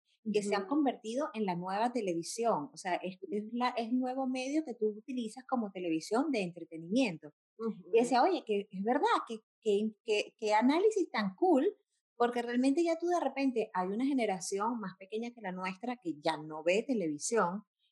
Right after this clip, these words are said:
Speaker 1: La nuestra, yo por lo menos creo que ya lo que veo es series, no, no veo tanta televisión, eh, eh, como en otra oportunidad de mi vida, pero
Speaker 2: Ujú.
Speaker 1: ya mi televisión se ha convertido en mi, mis redes sociales, que son las que utilizo para estar divirtiéndome.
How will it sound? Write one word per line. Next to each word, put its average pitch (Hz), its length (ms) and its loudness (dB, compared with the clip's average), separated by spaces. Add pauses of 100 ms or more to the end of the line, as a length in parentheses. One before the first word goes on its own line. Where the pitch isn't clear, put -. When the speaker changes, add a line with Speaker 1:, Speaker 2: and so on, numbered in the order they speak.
(120)
Speaker 1:
La - 120 2
nuestra, 220 400 0
yo 240 160 -6
por 208 120 -12
lo 226 60 -4
menos 214 280 -4 (200)
creo 196 220 -4
que 202 80 -6
ya 185 140 -2
lo 202 120 0
que 208 120 -4
veo 180 180 2
es 190 140 -6
series, 208 420 2
no, 202 160 -6 (180)
no 196 120 -6
veo 190 240 -2
tanta 220 340 0
televisión, 185 720 -8
eh, 208 220 -4 (240)
eh, 175 260 0
como 165 300 -10
en 160 160 -14
otra 160 240 -10
oportunidad 190 480 -8
de 165 60 -6
mi 214 120 0
vida, 208 260 -2 (560)
pero 269 280 4
Speaker 2:
Ujú. 208 180 -4
Speaker 1:
ya 214 160 0
mi 262 100 0
televisión 214 600 0
se 233 80 -10
ha 240 40 -6
convertido 285 500 0
en 294 60 4
mi, 196 300 0
mis 185 220 -12
redes 208 240 2
sociales, 277 500 0
que 269 80 -6
son 214 180 -4
las 254 180 0
que 311 80 0
utilizo 240 580 -2 (480)
para 220 220 6
estar 190 500 -2
divirtiéndome. 190 1080 2